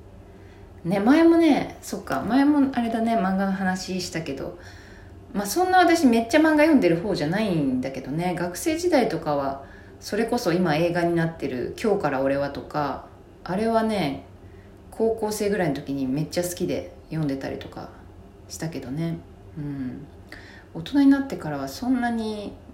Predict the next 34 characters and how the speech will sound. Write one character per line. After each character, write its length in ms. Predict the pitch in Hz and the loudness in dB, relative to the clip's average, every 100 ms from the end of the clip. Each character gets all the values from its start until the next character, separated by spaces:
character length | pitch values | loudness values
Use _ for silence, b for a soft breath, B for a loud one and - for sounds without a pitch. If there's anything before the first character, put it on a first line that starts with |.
| - | -12
漫 220 | 170 190 190 | -6 -2 -2
画 80 | |
読 160 | 190 202 | -2 -4
ん 40 | |
で 80 | 165 | -4
な 200 | 143 202 | -4 -4
い 340 | 190 143 92 - - - - - - | -4 -6 -8 -12 -20 -20 -20 -20 -20
方 300 | - 294 285 | -4 2 4
だ 120 | - | 2
と 120 | - - | -2 -6
思 300 | - 180 190 | -4 -2 0
う 40 | |
ん 80 | 139 | -2
だ 80 | - | -6
け 140 | - | -14
ど、 320 | 156 156 - - - - B B B B B B B - - | -8 -6 -6 -14 -20 -20 B B B B B B B -20 -10
で 80 | 165 | -6
も、 320 | 151 143 135 - - - - - | -4 -4 -8 -12 -20 -20 -18 -8
漫 240 | 156 202 | -4 -2
画 120 | 214 | 0
と 480 | 226 220 214 - - - | 0 0 -2 -4 -8 -10
い 160 | - | 0
え 80 | 208 | 2
ど 80 | 180 | 2
も 280 | 143 127 - - - - - - | 0 -2 -8 -20 -20 -20 -20 -12
侮 420 | - 180 202 190 | -2 2 2 2
る 100 | 190 | 2
な 140 | 180 180 | 2 2
か 140 | 170 | -2
れ 80 | 139 | -8
っ 20 | |
て 200 | - - | -8 -10
い 100 | 135 | -10
う 120 | - | -10